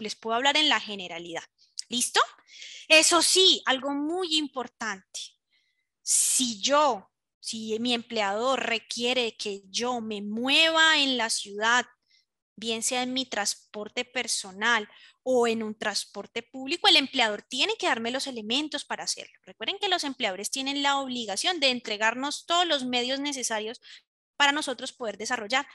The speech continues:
la labor. ¿Listo? Eso sí es claro, tiene que estar muy claro allí. Bueno, y, eh,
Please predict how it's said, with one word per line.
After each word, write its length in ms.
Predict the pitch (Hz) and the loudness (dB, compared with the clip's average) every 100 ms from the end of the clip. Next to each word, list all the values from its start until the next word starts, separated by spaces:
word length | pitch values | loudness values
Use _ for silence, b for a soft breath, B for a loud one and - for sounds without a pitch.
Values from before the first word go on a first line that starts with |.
| B - | B -2
la 360 | 254 277 330 | 4 6 6
labor. 480 | 302 254 233 185 _ _ - | 4 2 0 -6 _ _ -10
¿Listo? 340 | 240 254 392 | -6 -2 0
Eso 240 | 330 254 302 | 0 0 0
sí 160 | 320 | 4
es 160 | 330 - | 4 4
claro, 560 | - 302 311 294 208 - | 0 6 6 6 0 -10
tiene 200 | 220 240 | -10 -6
que 100 | 269 | -6
estar 220 | 208 196 | -4 -6
muy 120 | 208 | -6
claro 300 | - 214 208 | -2 0 0
allí. 200 | 208 - _ - B B _ _ - B B - | -6 -10 _ -20 B B _ _ -18 B B -2
Bueno, 420 | 320 381 285 214 | 6 6 6 2
y, 180 | 370 370 | 6 8
eh, 200 | 370 330 | 8 4